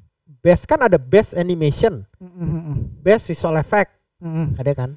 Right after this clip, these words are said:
Speaker 2: Mm-mm.
Speaker 1: kategorinya, itu yang ngangkat bos saya. Berarti kan
Speaker 2: Wow.
Speaker 1: kalau orang belajar three D, misalnya nih saya,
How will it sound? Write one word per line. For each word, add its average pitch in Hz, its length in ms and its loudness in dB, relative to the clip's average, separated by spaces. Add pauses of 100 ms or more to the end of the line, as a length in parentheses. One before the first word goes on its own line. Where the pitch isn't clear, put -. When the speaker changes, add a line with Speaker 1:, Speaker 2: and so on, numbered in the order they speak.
Speaker 2:
Mm-mm. 160 200 -16
Speaker 1:
kategorinya, 127 520 0
itu 147 200 -6
yang 208 120 0
ngangkat 135 280 -4
bos 131 200 -2
saya. 127 360 -4 (120)
Berarti 143 360 0
kan 381 200 2
Speaker 2:
Wow. 120 40 -8
Speaker 1:
kalau 208 200 2
orang 190 200 2
belajar 165 280 4
three 330 200 -2
D, 120 160 -8
misalnya 139 280 -6
nih 277 160 -10
saya, 104 280 -4